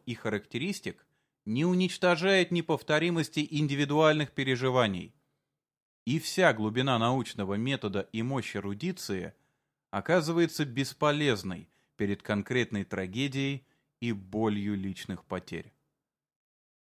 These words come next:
Буддизм же рассматривает мораль на индивидуальном уровне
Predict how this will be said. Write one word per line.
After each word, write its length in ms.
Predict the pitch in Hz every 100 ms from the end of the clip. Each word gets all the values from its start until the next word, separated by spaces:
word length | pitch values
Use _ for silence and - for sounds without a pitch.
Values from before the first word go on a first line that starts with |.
| _ _ _ _ _ _
Буддизм 640 | - 90 113 131 233 208 156
же 260 | 101 92 - _
рассматривает 800 | 101 104 - 127 185 185 180 180
мораль 380 | 160 165 180 175
на 180 | 170 170
индивидуальном 760 | 160 156 165 175 170 143 113
уровне 480 | 107 98 87 90 85